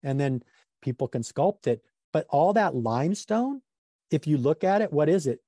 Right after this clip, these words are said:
It's all fossils. It's all based on these little, these little calcium-based life forms that grew in the ocean, and then they died and they sank to the bottom of it. So while limestone is a, it,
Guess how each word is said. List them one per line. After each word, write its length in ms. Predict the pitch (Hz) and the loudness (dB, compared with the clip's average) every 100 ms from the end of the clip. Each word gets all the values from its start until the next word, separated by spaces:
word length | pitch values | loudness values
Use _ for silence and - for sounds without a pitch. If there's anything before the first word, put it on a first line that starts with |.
| - | -10
It's 140 | - | -2
all 140 | 180 156 | 0 0
fossils. 800 | - 135 220 - 110 110 - _ _ _ - | -2 -4 -4 -8 -14 -16 -20 _ _ _ -4
It's 160 | 160 - | -4 2
all 260 | 147 185 | 2 2
based 460 | 131 143 165 180 175 | 0 0 0 0 -2
on 160 | 151 | -2
these 220 | 147 143 127 | 0 0 0
little, 600 | 131 151 185 185 208 - _ _ - | 2 4 6 4 2 -2 _ _ -6
these 200 | 143 139 | -4 0
little 240 | 143 165 156 | 2 2 0
calcium-based 1000 | - 139 165 - 160 135 135 135 - - _ - | -2 -2 -2 -2 -4 0 0 0 -2 -14 _ -4
life 280 | 135 151 185 | 0 2 0
forms 480 | - 123 117 202 - _ - | -2 -4 -2 -6 -10 _ -2
that 240 | 156 151 | -2 0
grew 220 | 120 139 160 | 2 4 4
in 60 | |
the 120 | 156 147 | 4 2
ocean, 440 | 233 - 175 185 | 2 -2 -4 -2
and 160 | 160 151 | 0 0
then 140 | 151 | 2
they 100 | 151 | 0
died 460 | 131 127 165 180 160 | 0 0 2 2 2
and 100 | 143 | 0
they 100 | 143 | -2
sank 300 | - 151 143 | -4 -6 -4
to 80 | 143 | -6
the 100 | 143 | -2
bottom 320 | 143 160 165 | 0 0 0
of 100 | 117 | -4
it. 100 | 120 | -4
So 240 | - 151 - - _ _ _ - _ 147 143 | -2 -4 -4 -16 _ _ _ -20 _ -8 -8
while 640 | 131 131 147 151 147 139 - _ _ _ 135 | -6 -2 2 2 2 0 -6 _ _ _ -6
limestone 800 | 139 151 196 - 170 151 147 - _ _ _ _ | -2 0 -2 -2 0 0 -2 -6 _ _ _ _
is 160 | 143 135 | -4 -2
a, 100 | 123 120 - | -4 -6 -6
it, 140 | 143 | -6